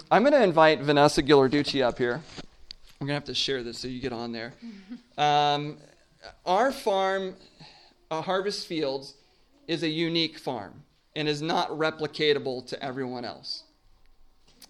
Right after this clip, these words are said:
We are a nonprofit. You can't all become nonprofits. You shouldn't, perhaps. Um, she has, at Bakersfield Adventist Academy, a unique story that I think is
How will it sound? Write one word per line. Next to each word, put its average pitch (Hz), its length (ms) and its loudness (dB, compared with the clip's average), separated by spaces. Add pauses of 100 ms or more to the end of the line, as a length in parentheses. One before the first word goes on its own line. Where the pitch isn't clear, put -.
We 151 140 0
are 143 160 0
a 143 40 -2
nonprofit. 175 680 -2
You 160 100 -6
can't 170 280 -2
all 156 120 2
become 147 280 -6
nonprofits. 131 640 -8 (680)
You 143 140 -8
shouldn't, 135 320 -2
perhaps. 123 460 -12 (1200)
Um, 135 240 0
she 247 260 0
has, 170 320 0
at 151 120 -4
Bakersfield 165 480 -4
Adventist 147 360 -4
Academy, 175 640 -6
a 156 60 -2
unique 160 540 -6
story 143 540 -4
that 151 140 -6
I 151 80 -2
think 160 260 -8
is 151 260 -6